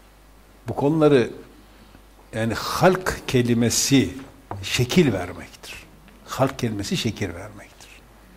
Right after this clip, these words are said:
Yeni bir şekil vermek de halktendir. Mesela siz tabiatta şu kameranın, şu cep telefonunun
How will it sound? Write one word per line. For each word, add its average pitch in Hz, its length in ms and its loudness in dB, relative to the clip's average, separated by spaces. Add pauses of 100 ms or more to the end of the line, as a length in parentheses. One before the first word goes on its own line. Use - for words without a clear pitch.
(1900)
Yeni 147 280 6
bir 190 60 4
şekil 135 380 4
vermek 117 440 4
de 107 240 -2
halktendir. 101 720 -6
Mesela 160 340 6
siz - 200 -2
tabiatta 151 720 2 (440)
şu - 240 0
kameranın, 131 720 4 (520)
şu - 200 -4
cep 127 220 4
telefonunun 117 840 0